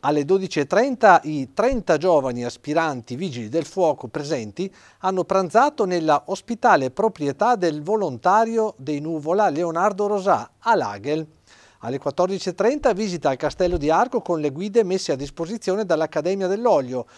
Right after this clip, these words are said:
che ha anche preparato una gustosa degustazione dell'olio altogardesano.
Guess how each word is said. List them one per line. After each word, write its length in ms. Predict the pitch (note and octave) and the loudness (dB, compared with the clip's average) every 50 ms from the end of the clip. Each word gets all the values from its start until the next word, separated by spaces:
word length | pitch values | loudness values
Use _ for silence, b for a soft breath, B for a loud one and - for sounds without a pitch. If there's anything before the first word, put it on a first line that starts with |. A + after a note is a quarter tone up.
| b b b b b | b b b b b
che 220 | - - D#3 D#3 D#3 | -2 0 0 0 0
ha 180 | - E3+ G#3+ A3+ | 2 2 2 2
anche 240 | A3 F#3+ C3+ - C#3+ | 0 -2 -4 -6 -6
preparato 540 | - D3+ D3+ - F3 F3+ F#3+ F3+ - - | -4 -4 -2 0 2 4 4 4 2 0
una 100 | C3 C3+ | -6 -8
gustosa 480 | C3+ D3+ E3+ D#3+ - - G3+ F3+ C#3+ C3 | -8 -8 -10 -10 -8 -6 -4 -4 -4 -4
degustazione 880 | A#2+ D#3 E3 G#3 G#3 - - C#4+ C4 - - D3 B2 A#2+ C3+ F3 G3 - | -4 -6 -8 -10 -8 -6 -6 -6 -6 -4 -4 -4 -4 -4 -4 -6 -8 -6
dell'olio 580 | C#3 D#3 D3 D3 F3 G#3 B3 B3+ B3 B3 A#3+ G3+ | -4 -4 -2 2 2 2 2 2 2 2 0 2
altogardesano. 1080 | - F3+ A3+ A3 - A3+ F#3+ G3+ F#3+ F3 E3+ F#3 D#3 D3+ C3 A2 G#2+ A2+ A#2+ B2+ B2+ | 0 -2 -2 -2 -2 -2 0 0 0 0 -2 -2 -2 -2 -4 -6 -6 -8 -8 -10 -10